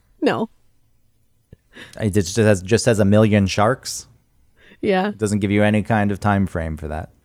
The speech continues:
Speaker 1: I mean, I'm just getting that first Google result, you know? So it's from the World
Speaker 2: The lazy.
Speaker 1: Animal
Speaker 2: The la-,
Speaker 1: Foundation.
Speaker 2: oh, yeah,
Speaker 1: Yeah.
Speaker 2: they have an agenda to push, too.
Speaker 1: Yeah. Unprovoked shark bites have decreased over the past decade.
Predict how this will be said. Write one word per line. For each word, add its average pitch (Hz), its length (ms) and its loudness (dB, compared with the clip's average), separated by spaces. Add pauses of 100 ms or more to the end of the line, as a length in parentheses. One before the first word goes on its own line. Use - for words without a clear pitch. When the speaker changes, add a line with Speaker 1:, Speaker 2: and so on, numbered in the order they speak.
(720)
Speaker 1:
I 233 120 2
mean, 220 240 4
I'm 208 180 4
just 208 160 -2
getting 208 260 2
that 185 160 -2
first 196 300 -4
Google 190 320 0
result, 214 460 -2
you 240 100 -2
know? 226 240 0
So - 260 -2
it's 175 140 -6
from 196 140 -2
the 180 100 0
World 175 380 -2
Speaker 2:
The - 20 0
lazy. 180 220 0
Speaker 1:
Animal 185 260 -2
Speaker 2:
The 185 100 -10
la-, - 60 -6
Speaker 1:
Foundation. 95 460 -4
Speaker 2:
oh, 90 140 0
yeah, 90 240 -2
Speaker 1:
Yeah. 85 40 -6
Speaker 2:
they 92 80 0
have 95 140 2
an 90 80 0
agenda 92 420 0
to 85 80 -4
push, 92 300 -6
too. 98 220 -6 (840)
Speaker 1:
Yeah. 202 300 -2 (560)
Unprovoked 262 440 4
shark 233 360 0
bites 214 300 2
have 185 180 -2
decreased 202 500 -2
over 175 140 -2
the 165 80 -10
past - 320 -6
decade. 139 440 -6